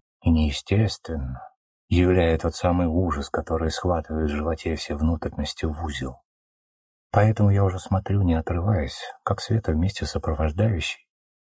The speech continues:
ещё более тонкой, чем она сама, в бледно-голубой униформе. Она поддерживает Светлану под руку, но вроде бы она и сама уверенно ступает.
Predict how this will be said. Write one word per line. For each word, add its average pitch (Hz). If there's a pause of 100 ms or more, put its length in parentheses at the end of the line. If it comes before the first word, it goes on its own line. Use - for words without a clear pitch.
ещё 131
более 78
тонкой, 82
чем -
она 71
сама, 107 (340)
в 104
бледно-голубой 82
униформе. - (720)
Она 160
поддерживает 85
Светлану 92
под 127
руку, 101 (360)
но 120
вроде 120
бы 113
она 113
и 120
сама 101
уверенно 127
ступает. 65